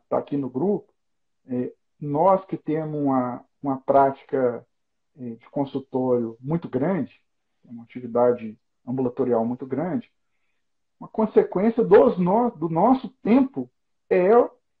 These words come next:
um, um atendimento de uma população cada vez mais idosa. Isso é uma percepção nítida em quem tem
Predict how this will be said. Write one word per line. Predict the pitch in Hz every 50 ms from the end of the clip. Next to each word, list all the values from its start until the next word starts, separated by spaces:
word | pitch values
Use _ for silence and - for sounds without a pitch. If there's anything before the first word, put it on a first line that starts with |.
| _ _ _ _ _ -
um, | - 202 208 208 208 190 190
um | 202
atendimento | 202 202 220 220 202 202 190 180 190 202 -
de | 185 190
uma | 208 208
população | 202 220 208 - 208 202 185 - - 190 190
cada | - 214 202 214
vez | 202 185 190 185
mais | 185 185 190 190 196
idosa. | 233 196 185 180 185 190 175 147 120 113 113 - _ _ _ _ _ _ _
Isso | _ - 311
é |
uma | 320 -
percepção | - 339 262 - 240 226 _ - 254 247
nítida | 214 190 202 247 285 277 - 143 139 -
em | 180 175 175
quem | 175 - 170 185 180
tem | - - 165 165 170 175 170 156 135 127